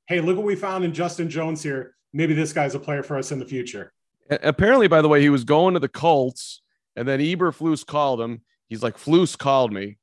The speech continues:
Speaker 2: which I don't know about this whole Flus thing. Like, I, like,
Speaker 1: <laughs>
Speaker 2: the, like, that's, like, name brand level Flus. I, I, I, I, I don't know Flus that well. Um, but they,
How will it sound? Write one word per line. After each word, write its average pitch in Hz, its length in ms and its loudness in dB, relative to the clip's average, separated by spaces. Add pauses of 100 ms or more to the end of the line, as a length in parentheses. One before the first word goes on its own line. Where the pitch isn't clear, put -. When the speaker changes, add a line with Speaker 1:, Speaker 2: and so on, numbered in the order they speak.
Speaker 2:
which - 320 -6 (460)
I 135 100 -2
don't 127 80 2
know 123 60 2
about 113 180 0
this 107 140 -4
whole 113 160 0
Flus 117 400 -4
thing. 123 240 -2
Like, 104 340 -6
I, 113 160 0
like, 101 260 -4
Speaker 1:
<laughs> - 160 -10
Speaker 2:
the, 123 200 -6
like, 127 160 0 (120)
that's, 170 220 2
like, 196 140 4
name 156 420 6
brand 175 380 6
level 170 480 4 (120)
Flus. 147 680 -2
I, 127 160 -8 (100)
I, 82 460 -6 (500)
I, 73 40 -2 (100)
I, 135 300 2
I 147 40 4
don't 135 160 2
know 127 180 4
Flus 110 380 -4
that 98 180 -2
well. 101 260 -2 (460)
Um, 117 600 2 (100)
but 131 300 0 (500)
they, 135 300 -2